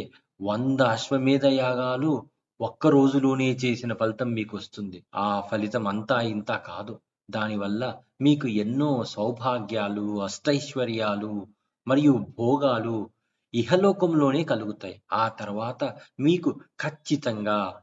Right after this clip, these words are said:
వైకుంఠ ప్రాప్తి జరుగుతుంది. అంతటి శక్తి ఈ యొక్క పుత్రదా ఏకాదశికి ఉన్నదన్నమాట. ఈ పుత్రదా ఏకాదశి కథ విన్నంత మాత్రాన్నే కూడా మీకు పుత్ర సంతానము మరియు పుత్ర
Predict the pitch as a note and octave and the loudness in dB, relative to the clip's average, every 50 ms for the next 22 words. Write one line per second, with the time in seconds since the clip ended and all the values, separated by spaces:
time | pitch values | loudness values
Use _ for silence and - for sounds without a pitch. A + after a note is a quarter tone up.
0 | _ _ - A#2 A#2 A#2 A2+ - D#3 D#3 D3+ D#3 D3 - - A#2 G#2 - - C#3 | _ _ -4 -2 0 0 2 2 0 2 0 -2 -2 -4 -4 -4 -4 -4 -6 -6
1 | B2 A#2 A2 G2+ F#2+ G2+ G2+ - G2 G2 F#2+ F#2 - - _ _ _ _ _ _ | -4 -4 -4 -6 -6 -8 -10 -12 -12 -14 -14 -14 -16 -18 _ _ _ _ _ _
2 | - - G#2+ A#2 B2+ C3+ C3 C3 C3 B2+ - A#2+ A2 - A#2+ G#2+ - - - F#3 | -12 -8 -6 -4 -2 -2 -2 0 0 0 0 -2 -4 -6 -6 -8 -8 -4 -2 -2
3 | D#3 - - - _ _ - C#3 C#3+ C#3 C3+ B2+ C3 C3 - C3+ - - C3 - | -2 -2 -2 -8 _ _ 0 2 2 4 4 2 0 -2 -8 -10 -10 -8 -10 -4
4 | - C3+ B2+ A#2 C3 B2+ A#2+ A2+ A2 A2 A2+ A#2 A#2+ - C3 A#2 G#2+ G2+ G2+ F#2 | -2 0 2 2 2 2 2 2 2 0 0 0 0 0 0 -2 -2 -2 -6 -10
5 | - - - - A2+ G#2 G#2 G#2+ A2 G#2+ G2+ F#2+ F#2 E2+ E2+ F2 - - - - | -14 -14 -12 -10 -8 -8 -6 -6 -6 -8 -8 -10 -10 -10 -10 -10 -10 -14 -18 -20
6 | _ _ _ _ _ _ - B2 B2 A#2 A2+ - - A#2+ A2+ - A2+ A2+ A#2 A#2 | _ _ _ _ _ _ -2 0 2 2 0 0 0 -4 -4 -2 0 2 4 4
7 | A2+ A2+ A2+ A2+ A2+ A2 - A#2 A#2 A2+ A2+ A#2 - - B2 A2+ - A2+ G2+ - | 6 6 4 4 2 2 2 4 4 4 2 0 -2 -2 -4 -2 -2 -2 2 4
8 | - E3 - - - - G2 A#2 B2 C3+ D#3 F#3 G#3 G#3+ A3 G#3 A3 G3 G3 F3+ | 6 6 6 4 0 -2 0 2 2 4 4 4 4 2 4 4 2 4 6 6
9 | - - - - E3+ D#3+ D#3 D3+ D3 D3 C#3+ C#3+ C#3+ C3+ B2+ B2 A2+ A#2+ B2 B2 | 4 4 4 4 4 6 6 6 4 4 2 2 0 0 0 0 2 2 2 2
10 | A#2 G#2 G2+ - - _ _ - C3 D3+ F3+ F3 - D3+ A2 - - - - B2+ | 0 -2 -4 -8 -14 _ _ -2 2 2 2 2 2 -2 -4 -4 -6 -8 -4 -4
11 | A#2 - - C3 B2+ - - B2 A2+ A2 - C3 A#2+ A#2 A#2 A2+ A2+ A#2 A#2 A#2+ | -4 0 2 2 2 4 2 0 0 2 4 4 4 4 4 2 0 -2 -4 -6
12 | A#2 - _ _ _ _ A2+ B2 C#3 E3+ F#3 F#3+ D#3+ - - - - - C3 C3 | -8 -12 _ _ _ _ 2 4 6 6 6 6 4 4 2 -6 -6 -2 -2 2
13 | - F3 | 4 4